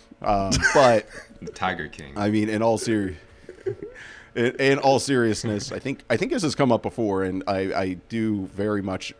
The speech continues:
Speaker 1: relate to bears. Bears are, their sleeping patterns, just the fact that they're, you know, they, they get fed and they protect their kids and then they sleep. It just seems like the perfect,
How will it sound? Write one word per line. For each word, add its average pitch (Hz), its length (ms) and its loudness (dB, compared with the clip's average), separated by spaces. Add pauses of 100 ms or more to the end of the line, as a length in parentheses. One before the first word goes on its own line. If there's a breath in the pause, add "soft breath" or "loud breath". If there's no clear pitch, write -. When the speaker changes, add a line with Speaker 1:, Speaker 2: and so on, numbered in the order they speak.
(180)
Speaker 1:
relate 95 360 -4
to - 100 -8
bears. - 680 -8
Bears 107 500 0
are, 92 460 -2 (500 loud breath)
their 95 100 -4
sleeping 123 420 -2
patterns, 123 760 2
just - 240 -8
the - 40 -8
fact 101 240 -4
that 92 140 -10
they're, 95 220 -4
you 98 160 -8
know, 90 140 -8
they, 92 260 -8
they 87 260 -10
get - 240 -6
fed 107 540 0 (240)
and 98 120 -8
they 92 160 -4
protect - 440 -2
their 95 320 -4 (340 loud breath)
kids 170 460 0
and 117 200 0
then 113 80 -2
they 110 120 -4
sleep. 90 420 -8
It 95 160 -4
just - 180 -6
seems 101 240 -2
like 98 180 -2
the 90 200 -4
perfect, - 400 -10